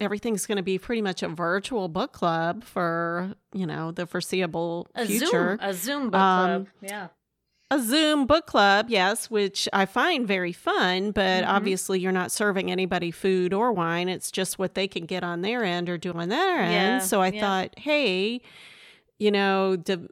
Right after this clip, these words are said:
Speaker 1: this, uh, Chianti goes well with pizza, and as far as I know, most everywhere, pizza is still delivering.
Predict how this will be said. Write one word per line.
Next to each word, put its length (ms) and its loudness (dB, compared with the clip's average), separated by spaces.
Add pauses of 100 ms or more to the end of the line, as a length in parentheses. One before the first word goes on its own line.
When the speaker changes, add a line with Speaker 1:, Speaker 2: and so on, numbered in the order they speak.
Speaker 1:
this, 540 -2
uh, 220 4
Chianti 560 -2
goes 300 0
well 500 0
with 220 -6
pizza, 580 2
and 380 2
as 120 -4
far 180 2
as 120 0
I 100 -2
know, 240 0
most 360 -2
everywhere, 600 0
pizza 440 -4
is 120 -4
still 340 -4
delivering. 880 -4